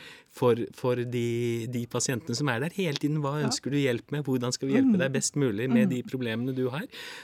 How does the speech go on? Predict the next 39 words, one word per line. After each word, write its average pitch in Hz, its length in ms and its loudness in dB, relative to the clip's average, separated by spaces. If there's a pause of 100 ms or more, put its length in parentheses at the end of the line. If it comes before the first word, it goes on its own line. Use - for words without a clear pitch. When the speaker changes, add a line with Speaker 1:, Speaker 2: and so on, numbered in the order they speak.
(120)
Speaker 1:
Og 151 100 0
så 175 160 2
blir 135 380 0
det 123 100 -6
som 156 140 -2
politikerne, 135 840 -2 (340)
eh, - 80 -6
s-, - 240 -2
sier 120 320 4
at, - 200 -10 (380)
at - 300 -4 (120)
vi 143 140 6
fagfolk 135 500 0
på 165 60 4
en 156 80 6
måte 139 180 2
ikke 147 160 4
bryr 110 380 4
oss - 200 0
om 160 380 6
hvordan 127 320 0
pasientene 202 400 2
Speaker 2:
Mm. - 60 0
Speaker 1:
har 113 80 0
det, 165 160 0
ikke 240 160 2
er 220 100 4
Speaker 2:
Mm. - 60 -4 (100)
Speaker 1:
opptatt 120 220 -6
av 160 60 -2
det. 196 80 -4
Jeg 214 80 -6 (100)
tenker 190 120 -6
alle 165 140 2
forskerne - 560 -4
jeg 117 140 -2
snakker - 440 -4
med, 160 140 -2
Speaker 2:
Ja. 160 60 -10